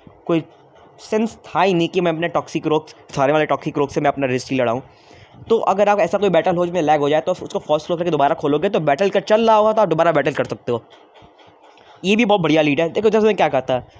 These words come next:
मैं हमेशा डबल फार्म करता हूँ, फ्रेंजी प्लांट फिर मारता हूँ। अब मैं डबल फ्रेंजी प्लांट मारूंगा। देखो, उनका ज़्यादा ऑप्शन है नहीं,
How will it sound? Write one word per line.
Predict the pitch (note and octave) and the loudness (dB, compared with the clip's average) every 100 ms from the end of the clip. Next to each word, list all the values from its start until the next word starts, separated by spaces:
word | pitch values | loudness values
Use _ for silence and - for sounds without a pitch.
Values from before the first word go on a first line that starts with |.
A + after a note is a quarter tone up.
| - | -6
मैं | D#3 | 0
हमेशा | F#3+ G#3+ | 0 2
डबल | E3 D#3 | 0 0
फार्म | F3 D#3+ D#3 | 0 0 0
करता | C#3+ E3 | -2 -2
हूँ, | E3 | -4
फ्रेंजी | C#3 D3 | -4 -4
प्लांट | D#3+ F3 G3+ | -2 -2 0
फिर | A3 F#3+ | 0 0
मारता | C3 - | 0 -2
हूँ। | A#2+ - - - - - E3 | -8 -8 -20 -20 -20 -8 -2
अब | |
मैं | F3+ | 0
डबल | D#3 F#3+ | 0 0
फ्रेंजी | D#3+ C#3+ | 0 -2
प्लांट | E3 D#3+ | 0 0
मारूंगा। | D#3 C3 C3 C3 | 0 0 0 -2
देखो, | C#3+ | -2
उनका | F3+ F3 | -2 0
ज़्यादा | F#3 D#3+ F3 F#3 - | 0 2 0 -2 -6
ऑप्शन | - C#3+ | -4 -4
है | B2+ | -4
नहीं, | A2+ | -6